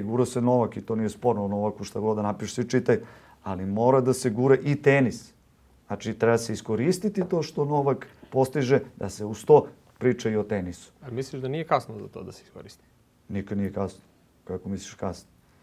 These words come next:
Speaker 2: A ne, u smislu,
Speaker 1: Mislim
Speaker 2: kad smo imali Novaka, Anu, Jelenu, deluje u samom vrhu da je možda tad bilo najbolje vreme da se sve to iskoristi.
Speaker 1: Bilo je najbolje vreme, ali sad mora da se na-,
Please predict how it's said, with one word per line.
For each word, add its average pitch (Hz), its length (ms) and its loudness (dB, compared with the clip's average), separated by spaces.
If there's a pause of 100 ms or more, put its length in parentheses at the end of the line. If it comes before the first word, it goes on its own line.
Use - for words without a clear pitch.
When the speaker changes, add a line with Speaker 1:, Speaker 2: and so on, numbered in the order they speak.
(180)
Speaker 2:
A - 40 -12
ne, 160 60 -4
u 147 60 -4
smislu, 196 300 -2
Speaker 1:
Mislim 190 180 0
Speaker 2:
kad 170 140 -4
smo 175 120 -6
imali 180 380 -2 (160)
Novaka, 170 580 -4 (160)
Anu, 160 200 -4
Jelenu, 165 460 -2
deluje 165 500 0 (140)
u 156 280 0
samom 170 320 -4
vrhu 175 200 -4
da 160 100 -2
je 160 40 0
možda 165 280 -4
tad 165 200 0
bilo 156 320 0 (120)
najbolje 147 460 0
vreme 131 420 2
da 107 260 -4 (300)
se 131 140 -4
sve 117 240 2
to 107 100 -2
iskoristi. - 460 -6 (120)
Speaker 1:
Bilo 90 320 -8
je 104 60 -4
najbolje 110 400 2
vreme, 117 320 2
ali 101 180 0
sad 101 220 -2
mora 107 220 0
da 104 120 -2
se 107 160 -6
na-, 110 240 -2